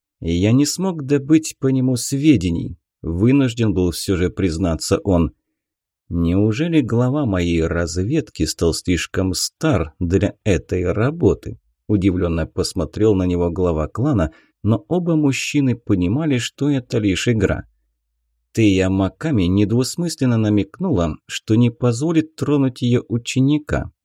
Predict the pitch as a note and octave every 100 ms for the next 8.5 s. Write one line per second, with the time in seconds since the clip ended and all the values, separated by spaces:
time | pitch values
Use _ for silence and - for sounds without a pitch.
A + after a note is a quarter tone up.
0 | _ F2 F2+ E2+ E2 - C#3+ D3+ D3 B2+
1 | - A2 F#2+ E2+ - F#2 E2 D#2 D#2 -
2 | D#3 D3 C3 - _ _ - - F3 F#3
3 | F3 D#3+ - D#3+ D3+ - A#2 A2+ A#2 A2+
4 | G2+ F#2+ C#3+ C#3 B2 G#2+ G#2+ G2 F2+ -
5 | G2 F#2+ G#2 - A2 E2+ E2+ - _ _
6 | _ _ _ _ _ E2+ D#2 G2+ G2+ F2+
7 | F2 - F#2+ - G2 F2+ F#2 F2+ E2+ D#2+
8 | D2+ D#2+ E2 C#3+